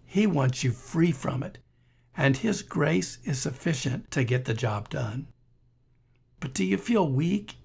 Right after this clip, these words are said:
inadequate for the task? You're in good company, because Paul felt that way sometimes too. And that's okay,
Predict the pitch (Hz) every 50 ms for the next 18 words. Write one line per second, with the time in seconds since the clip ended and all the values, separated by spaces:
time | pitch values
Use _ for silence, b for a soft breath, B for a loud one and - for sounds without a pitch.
0 | - - - - 175 180 165 151 160 170 190 196 - - 214 202 - - - 147
1 | 147 139 131 156 180 - 180 190 202 - - - - - _ _ _ _ _ _
2 | _ _ _ _ _ _ _ _ - - - - 196 180 190 139 160 139 151 143
3 | 135 131 - 185 190 185 - 135 123 131 131 131 b b b b b - - -
4 | 143 135 131 131 - - - 170 185 185 202 208 202 - 175 - - - - 143
5 | 139 - - - 139 131 131 131 127 - 143 131 131 127 127 139 131 123 120 117
6 | 117 - - 170 - - 123 - - - _ _ _ _ _ _ _ _ _ _
7 | _ _ _ _ _ _ _ - 170 185 202 208 226 240 - - 233 233 - -
8 | - 240 262 240 208 - 135 -